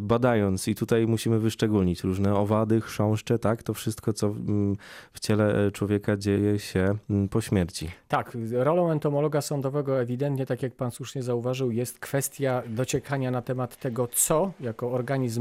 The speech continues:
Speaker 2: żywy, e, odżywiając się tkanką martwą, w tym wypadku bardzo często ciałem po prostu ludzkim, e, będąc nekrofagiem, e, może nam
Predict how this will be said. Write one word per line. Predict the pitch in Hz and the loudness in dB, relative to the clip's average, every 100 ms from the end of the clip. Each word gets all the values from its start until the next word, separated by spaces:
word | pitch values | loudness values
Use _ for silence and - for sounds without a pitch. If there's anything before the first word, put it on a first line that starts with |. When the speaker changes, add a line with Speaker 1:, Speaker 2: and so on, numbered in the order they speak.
| 120 | 0
Speaker 2:
żywy, | 113 131 139 208 - - - - - - | 0 0 0 0 -4 -20 -20 -20 -20 -8
e, | 127 117 117 - | -2 0 0 0
odżywiając | 147 117 139 131 170 143 120 | 0 2 2 4 4 2 0
się | - 120 110 | -2 -2 -2
tkanką | 110 131 123 117 117 | -2 -2 -2 -2 0
martwą, | 120 127 127 - 160 | 0 0 -2 -4 -4
w | 156 | -4
tym | 123 | -6
wypadku | 113 110 120 - 120 | -6 -6 -8 -6 -6
bardzo | 117 117 110 | -2 -2 -2
często | 113 120 - 117 | -4 -4 -4 -6
ciałem | - 120 113 | -4 -4 -2
po | 117 | -4
prostu | 131 117 - | -4 -4 -2
ludzkim, | 110 110 - 202 220 - - - - | -2 -4 -4 -4 -6 -10 -20 -20 -14
e, | - 120 110 | -6 -2 0
będąc | 110 131 127 120 - | 0 0 0 0 2
nekrofagiem, | 156 165 147 135 120 139 175 | 0 0 -2 0 -2 0 -2
e, | 180 143 131 123 127 | -2 -4 -2 -2 0
może | 139 165 156 | 0 2 2
nam | 151 147 | 2 0